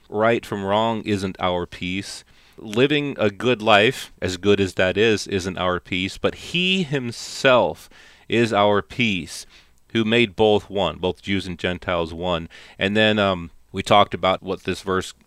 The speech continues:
this passage goes on to say about the law having been abolished in Jesus' flesh. But then in verse eighteen of Ephesians two,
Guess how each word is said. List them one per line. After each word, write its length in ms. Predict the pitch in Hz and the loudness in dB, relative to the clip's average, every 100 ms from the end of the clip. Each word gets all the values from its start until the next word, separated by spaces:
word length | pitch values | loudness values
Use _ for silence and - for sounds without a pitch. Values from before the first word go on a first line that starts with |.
| - | -20
this 400 | - 104 101 - | -20 -10 -8 -2
passage 420 | - 95 95 87 | 4 4 2 -2
goes 240 | 95 92 | -2 0
on 180 | 92 87 | 0 0
to 60 | 82 | -2
say 280 | - 107 87 | 0 2 2
about 260 | 85 87 | 2 -2
the 100 | 90 | -2
law 280 | 87 90 90 | -2 0 0
having 280 | 92 87 82 | 0 -6 -8
been 140 | 87 | -8
abolished 560 | 85 82 85 90 90 - | -6 2 2 2 -2 -6
in 140 | 87 | -8
Jesus' 360 | 85 92 82 - | -6 -8 -8 -10
flesh. 380 | - 101 90 - - - - | 0 2 2 -2 -18 -8 0
But 160 | 104 | 2
then 200 | 104 104 | 2 2
in 140 | 101 98 | -2 0
verse 300 | 110 107 - | 0 0 0
eighteen 560 | 120 107 - 117 113 | -2 -2 -4 -2 0
of 100 | 98 | -2
Ephesians 580 | 92 87 98 90 90 85 | -4 -4 -6 -4 -8 -10
two, 360 | - 92 90 | -4 -2 -2